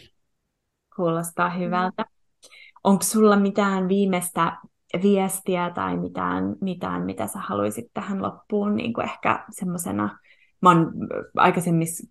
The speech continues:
Speaker 1: haastatteluissa kysynyt, että semmonen vähän niin kuin yksi joku viesti, minkä sä toivoisit, että kaikki ihmiset kuulis tai omaksuis, niin onks jotain semmoista antaa?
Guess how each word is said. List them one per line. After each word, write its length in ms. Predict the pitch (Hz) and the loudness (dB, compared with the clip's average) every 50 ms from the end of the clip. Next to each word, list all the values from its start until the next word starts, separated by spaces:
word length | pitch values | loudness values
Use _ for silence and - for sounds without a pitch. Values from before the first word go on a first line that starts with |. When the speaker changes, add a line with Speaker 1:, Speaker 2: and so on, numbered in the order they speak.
| _ | _
Speaker 1:
haastatteluissa 800 | - 165 165 160 160 - - _ - 165 165 165 170 170 170 180 | -6 -6 -4 -4 -6 -8 -10 _ -4 -2 0 0 -2 -4 -4 -8
kysynyt, 420 | 165 - 156 151 - 156 147 147 160 | -8 -8 -8 -6 -4 -4 -4 -4 -6
että 140 | 165 170 - | -6 -8 -8
semmonen 300 | 165 160 156 160 165 165 | -8 -6 -6 -4 -4 -4
vähän 200 | 165 160 160 156 | -4 -4 -6 -6
niin 100 | 151 151 | -8 -6
kuin 200 | - 156 160 - | -4 -4 -2 -2
yksi 320 | 196 - - - - 190 | -2 -4 -4 -6 -6 -6
joku 220 | 170 175 - 147 151 | -6 -4 -6 -4 -2
viesti, 460 | 160 160 156 156 156 - - - - | -2 0 -2 -2 -4 -8 -10 -8 -8
minkä 340 | - - - 73 - - 202 | -6 -6 -6 -6 -6 -8 -8
sä 120 | - 180 170 | -10 -10 -6
toivoisit, 420 | - 175 - 180 190 175 170 175 | -4 -4 -4 -4 -4 -6 -8 -10
että 120 | 180 - _ | -12 -12 _
kaikki 560 | - 185 180 170 165 165 165 - - - - | -4 -2 0 0 0 -2 -4 -8 -8 -6 -6
ihmiset 440 | - 170 185 - - - - - - _ | -4 -4 -4 -6 -6 -8 -10 -12 -14 _
kuulis 520 | - - - - - - - 247 233 - - | -8 -6 -4 -2 -2 -2 -2 -4 -6 -6 -6
tai 180 | - - - - | -6 -6 -4 -4
omaksuis, 880 | - - - - - 233 - - - - - - - - - - - _ _ _ | -4 -4 -2 -2 -2 -4 -4 -6 -8 -6 -4 -6 -6 -6 -8 -10 -14 _ _ _
niin 120 | - - | -8 -6
onks 240 | - 202 196 - - | -4 -4 -6 -6 -10
jotain 280 | - - 240 247 233 226 | -10 -8 -8 -8 -6 -6
semmoista 520 | 226 233 226 226 247 262 - - - - | -4 -4 -4 -4 -4 -6 -8 -8 -6 -6
antaa? 400 | - 247 254 - - - - - | -4 -4 -4 -4 -4 -4 -4 -6